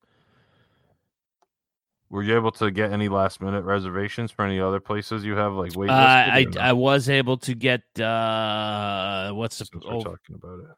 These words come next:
Speaker 1: Blue
Speaker 2: oh,
Speaker 1: Bayou?
Speaker 2: yeah, I got Blue Bayou.
Speaker 1: Oh, nice.
Speaker 2: I'm still on the waiting list for Carthay
Speaker 1: Mm.
Speaker 2: Circle, and we, we also wanna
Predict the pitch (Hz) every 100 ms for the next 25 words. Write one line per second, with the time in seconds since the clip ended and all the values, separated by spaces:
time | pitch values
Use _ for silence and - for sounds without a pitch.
0 | _ _ - 95 90 95 113 131 131 _
1 | _ _ _ - 139 110 120 123 113 127
2 | 123 110 98 92 92 - _ - 120 107
3 | 104 92 - - - 107 - - 120 120
4 | 123 120 117 113 110 113 113 107 107 -
5 | - - 104 - 104 107 101 _ _ _
6 | _ - 95 87 - _ _ - - 110
7 | - 110 101 98 104 104 104 104 104 92
8 | 107 110 - 123 139 185 202 190 156 151
9 | 139 123